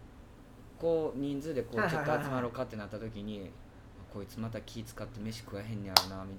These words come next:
Speaker 1: たいな、「もう、く-、しんどいのにここにおるんか」とかって、やっぱ気使うやん。
Speaker 2: <laughs>
Speaker 1: それとも初めから誘うのやん、
Speaker 2: うん。
Speaker 1: ピッて思うし。
Speaker 2: いや、そんなん嫌や。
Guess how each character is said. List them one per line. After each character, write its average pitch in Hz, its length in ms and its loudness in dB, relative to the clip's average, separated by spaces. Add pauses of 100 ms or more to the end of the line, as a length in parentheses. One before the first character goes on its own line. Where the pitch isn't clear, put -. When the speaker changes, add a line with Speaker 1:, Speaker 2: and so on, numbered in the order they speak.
Speaker 1:
た 95 60 -8
い - 40 -6
な、 90 60 -10 (120)
「も 98 80 -6
う、 - 20 -8 (140)
く-、 110 60 -8 (600)
し - 180 -6
ん 101 100 -2
ど 131 120 0
い 123 40 0
の 107 100 0
に 101 80 -4
こ 98 160 -8
こ 120 100 -2
に 104 80 0
お 110 120 2
る 107 80 0
ん 104 40 -2
か」 101 200 -4
と - 60 -10
か - 80 0
っ 240 80 2
て、 294 80 12
や 240 80 12
っ - 40 12
ぱ - 140 12
気 285 260 12
使 320 340 12
う 262 40 12
や 151 120 12
ん。 - 100 -4 (100)
Speaker 2:
<laughs> - 160 2
Speaker 1:
そ 277 120 8
れ 233 60 10
と 233 60 10
も 160 80 6
初 143 180 4
め 156 80 0
か 160 120 4
ら - 80 4
誘 139 200 0
う 131 40 2
の 117 100 2
や 123 220 6
ん、 110 40 2
Speaker 2:
う - 20 0
ん。 - 60 -2
Speaker 1:
ピ 131 140 -2
ッ 117 60 -2
て - 120 -4
思 101 120 -2
う 185 100 4
し。 226 60 8
Speaker 2:
い - 20 10
や、 262 220 12
そ 339 280 12
ん 349 80 4
な 285 100 10
ん 214 100 8
嫌 208 200 12
や。 139 320 8